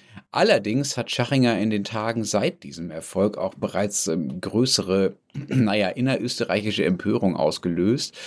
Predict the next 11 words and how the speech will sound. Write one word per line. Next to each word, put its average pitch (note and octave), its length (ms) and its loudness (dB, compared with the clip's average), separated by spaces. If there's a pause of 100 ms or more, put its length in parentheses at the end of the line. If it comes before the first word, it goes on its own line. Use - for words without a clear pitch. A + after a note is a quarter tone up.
(340)
Auf G2+ 160 -2
die A2+ 100 -4
Frage G#2 500 -2
nämlich, F2+ 640 -4 (500)
warum B2 220 2
er B2+ 60 6
mittlerweile B2 480 4
vom G#2+ 240 -6
kleinen A#2+ 320 0
österreichischen A#2+ 680 -2
Verlag G#2 480 0